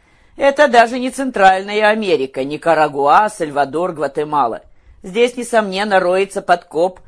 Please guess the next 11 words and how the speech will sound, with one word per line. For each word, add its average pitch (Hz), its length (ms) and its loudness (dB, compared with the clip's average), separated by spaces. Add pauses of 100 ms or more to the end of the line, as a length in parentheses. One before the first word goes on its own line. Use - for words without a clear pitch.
(120)
в - 140 -20
подбрюшье 175 1000 0
дяди 170 500 0
Сэма. 123 640 -6 (320)
Успешно 226 840 -2
роется. 185 680 -2 (560)
Глубокая 180 800 0
яма, 160 520 0 (280)
в - 120 -20
которой 185 400 -2
немало 180 640 2